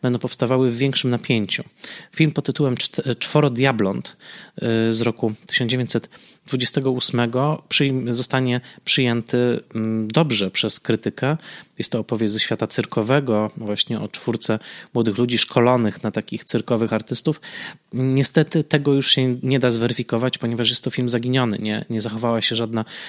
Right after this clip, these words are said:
jego kopia i w zasadzie na liście takich świętych grali filmów poszukiwanych przez archiwistów tego świata, co do których ma się nadzieję, że kiedyś jakaś puszka gdzieś w jakiejś piwnicy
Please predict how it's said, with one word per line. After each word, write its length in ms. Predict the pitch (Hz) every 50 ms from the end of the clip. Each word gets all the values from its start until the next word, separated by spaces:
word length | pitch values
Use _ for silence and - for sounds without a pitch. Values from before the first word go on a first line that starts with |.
| - - -
jego 220 | - 120 123 120 -
kopia 320 | - 139 131 - - 160
i 120 | - -
w 60 | 123 110
zasadzie 420 | - - - - 135 123 127 123
na 120 | 120 117
liście 320 | 117 123 131 - - - 120
takich 320 | - 120 - - 120 -
świętych 500 | - - - - 135 135 127 - 117 113
grali 440 | 117 120 120 120 123 120 117 120 120 - - - - - - - - -
filmów 380 | - - 147 135 127 127 120 -
poszukiwanych 720 | - 123 - - - - 123 117 123 127 127 123 113 -
przez 200 | - - - -
archiwistów 580 | - 120 101 - 123 113 127 120 - - 123 -
tego 180 | 123 110 117
świata, 400 | 117 - - 131 135 - - 147
co 120 | - - 117
do 100 | 113 113
których 300 | - - 131 123 117 101
ma 120 | 113 113
się 120 | - - 120
nadzieję, 380 | 120 123 131 165 156 135 120
że 100 | 113 107
kiedyś 380 | - - 131 120 113 107 - -
jakaś 280 | 123 120 - 120 -
puszka 400 | - - 143 135 - - - 117
gdzieś 280 | 110 113 113 123 117 113
w 40 | -
jakiejś 280 | 120 117 - 110 -
piwnicy 440 | - - 110 110 127 131 - - 135